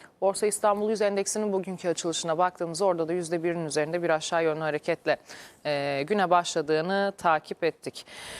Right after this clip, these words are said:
Detaylarını konuşacağız zaten. Bankacılık tarafında nasıl bir görünüm var? Oraya da göz atalım.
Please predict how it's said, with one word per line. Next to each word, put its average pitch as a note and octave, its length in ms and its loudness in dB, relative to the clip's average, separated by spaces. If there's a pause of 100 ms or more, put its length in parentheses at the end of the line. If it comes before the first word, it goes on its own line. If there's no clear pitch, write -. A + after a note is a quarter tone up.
(200)
Detaylarını B3 640 4
konuşacağız G#3+ 600 2
zaten. G3 680 2
Bankacılık A3 500 2
tarafında F3 400 0
nasıl D#3+ 280 -2
bir D#3+ 100 -4
görünüm D#3 400 -2
var? E3+ 300 -4
Oraya D3 260 -2
da C#3 60 -4
göz C3+ 200 -10
atalım. C#3 280 -8